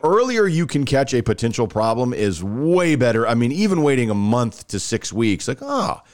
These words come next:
oh, I'm sure that crack's no big deal." And then six weeks later, Aaron comes out and is like, "Yeah, you could have saved thousands of dollars if you'd called six weeks ago."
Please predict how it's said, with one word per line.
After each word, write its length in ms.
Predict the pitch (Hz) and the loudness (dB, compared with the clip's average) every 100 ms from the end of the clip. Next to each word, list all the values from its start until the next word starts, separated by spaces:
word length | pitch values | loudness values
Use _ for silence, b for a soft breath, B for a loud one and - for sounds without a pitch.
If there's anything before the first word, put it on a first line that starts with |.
| b b | b b
oh, 140 | 320 | 0
I'm 80 | 277 | 0
sure 180 | 220 190 | -2 -2
that 160 | 143 | -2
crack's 380 | - 120 98 - | -2 -4 -4 -4
no 120 | 104 | -2
big 200 | 87 78 | -2 -4
deal." 340 | 73 73 76 - b b | -4 -4 -4 -8 b b
And 80 | 127 | -2
then 120 | 135 | 0
six 280 | - 160 - | -2 -4 0
weeks 200 | 135 110 | 0 0
later, 300 | 131 139 113 | 0 2 2
Aaron 300 | 110 127 131 | 0 -2 -2
comes 200 | 117 110 | -2 0
out 120 | 104 104 | 0 0
and 60 | |
is 40 | 95 | -2
like, 140 | 90 | -6
"Yeah, 180 | 127 175 | -8 -6
you 140 | 196 | -4
could 160 | 120 196 | -4 -4
have 100 | - | -4
saved 240 | 139 120 | -2 -2
thousands 380 | 139 131 127 120 | 0 0 0 -2
of 80 | 95 | -2
dollars 380 | 123 208 180 87 | 0 0 -2 -4
if 100 | - | -4
you'd 140 | 90 | -4
called 260 | 113 110 82 | -2 -2 -4
six 240 | 127 - | -8 -4
weeks 240 | 131 196 - | -4 -4 -8
ago." 380 | - - - | -16 -18 -18